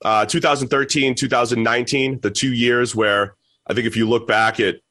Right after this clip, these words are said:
you know, the weapons and, and what was happening in New England at that time, it was also the two worst supporting casts that, that Brady's had. But I think two, twenty thirteen and twenty nineteen are the two years that stand out that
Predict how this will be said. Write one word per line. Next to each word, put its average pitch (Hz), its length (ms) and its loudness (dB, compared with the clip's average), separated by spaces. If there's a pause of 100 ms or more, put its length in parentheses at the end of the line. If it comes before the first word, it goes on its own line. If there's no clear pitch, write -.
(120)
you 101 100 0
know, 87 120 2
the 87 80 -2
weapons 127 640 0
and, 92 240 -2
and 95 160 -2
what 120 140 0
was 120 120 2
happening 127 440 0
in 120 100 0
New 113 140 2
England 127 320 0
at 123 140 0
that 123 160 0
time, 123 300 0
it - 20 2
was 107 120 0
also 110 400 0
the 98 380 -2
two 117 160 -2
worst 104 240 -2
supporting 104 360 -2
casts 104 380 -2
that, 98 240 -2
that 101 160 -2
Brady's 104 340 -2
had. 104 260 -2
But 95 120 -2
I 90 60 0
think 98 220 -4 (460)
two, - 120 -4
twenty 143 360 0
thirteen 123 420 0
and 101 100 -2
twenty 107 240 -2
nineteen 98 420 -2
are 95 60 0
the 90 80 -4
two 98 160 -6
years 90 220 0
that 87 120 -4
stand 90 280 -2
out 87 220 0
that 82 160 -2